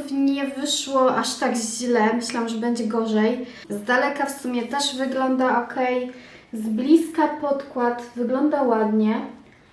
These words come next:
No dobra, no to zacznijmy od ko-, od początku, od, od podkładu.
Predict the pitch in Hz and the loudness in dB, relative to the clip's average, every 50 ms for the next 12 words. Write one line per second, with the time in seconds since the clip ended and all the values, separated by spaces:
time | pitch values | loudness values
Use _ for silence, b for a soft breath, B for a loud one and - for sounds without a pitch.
0 | - - - 220 220 254 269 269 285 233 220 220 214 220 240 240 - 277 254 294 | -20 -12 -6 -4 -4 -2 2 2 2 2 2 2 0 0 0 -2 -4 -4 -2 -2
1 | 294 294 - 302 302 311 311 311 311 311 277 - 254 254 - - - - 302 285 | -2 -2 2 6 6 6 8 6 6 4 4 2 2 -2 -4 -6 -6 0 0 2
2 | 262 247 254 254 254 254 - 277 262 - - 285 285 294 277 - - 226 220 220 | 2 4 2 2 0 -2 -4 -6 -6 -4 -2 -2 -2 -2 -4 -4 -2 -2 -2 -2
3 | 220 - - - - - - 226 - - - 269 - - - 240 - 208 214 214 | -2 -6 -12 -14 -12 -8 -6 -6 -6 -6 -8 -10 -8 -4 0 2 4 4 4 4
4 | 226 254 | 2 2